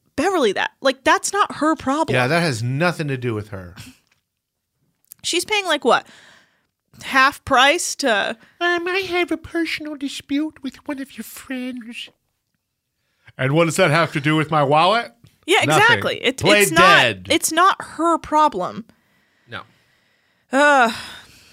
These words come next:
Speaker 2: So it escalates pretty quickly.
Speaker 1: Yes. Okay. So, uh, Kat walks off to, I don't, honestly, it doesn't really say what Kat goes to do, to do something. And Adrian
Speaker 2: Get another full water.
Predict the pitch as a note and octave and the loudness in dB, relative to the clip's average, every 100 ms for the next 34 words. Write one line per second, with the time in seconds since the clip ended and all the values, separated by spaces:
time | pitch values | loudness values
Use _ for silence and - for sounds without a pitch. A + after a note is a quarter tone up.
0 | _ _ _ - - - G#3 G3+ G#3 G#3 | _ _ _ -12 -8 -2 2 4 6 4
1 | G3+ G3+ - G3 G#3 G3+ G#3+ G#3 F#3+ - | 2 0 -4 -2 -2 -2 0 0 0 -2
2 | A#3 A3+ B3+ - F#2 A1+ _ - - _ | -8 -6 -10 -10 -12 -12 _ -20 -20 _
3 | - A3+ A#3+ E3+ - - B3+ G#3+ C#3 _ | -4 2 4 2 0 0 2 2 2 _
4 | _ - - - D#4 C#4+ C#4 - B3+ A#3 | _ -20 -8 -2 4 6 4 4 4 6
5 | G#3+ - D#4 F4 F#4 G4 A4 - F#3+ F#3 | 4 2 2 2 4 4 4 2 4 4
6 | C4+ - _ _ _ _ _ _ _ _ | 2 -8 _ _ _ _ _ _ _ _
7 | _ _ _ _ - B3 A3 G3 F3 _ | _ _ _ _ -6 -2 -2 -2 -6 _
8 | _ _ - B3 G#3+ F3+ A3 G#3 G#3 G3+ | _ _ -10 -6 -4 -2 0 0 0 -2
9 | G3+ F#3 E3+ F3+ D3+ - D#3+ D3 - F3 | -2 -4 -6 -6 -6 -6 -6 -6 -8 -6
10 | E3 - - - - - - C#4 A#3 G#3 | -6 -8 -14 -20 -20 -10 -2 0 0 -2
11 | B3+ B3 G#3 G3+ G3 A3 A3 - C4+ D#4 | -2 0 -2 -4 -2 -2 -2 0 -2 0
12 | C#4 - D3 - A2+ C4 D3+ D3 C#3+ A2 | 0 2 2 0 -2 -4 -2 0 0 -4
13 | F#2+ A2 F#2 E2+ - | -4 -2 -4 -8 -12